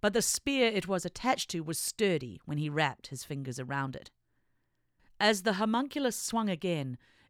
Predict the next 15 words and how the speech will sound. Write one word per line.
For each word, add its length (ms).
Isobar 440
deflected 640
the 80
blow, 400
though 220
the 100
power 420
of 160
it 160
took 160
him 140
down 320
to 80
one 260
knee. 340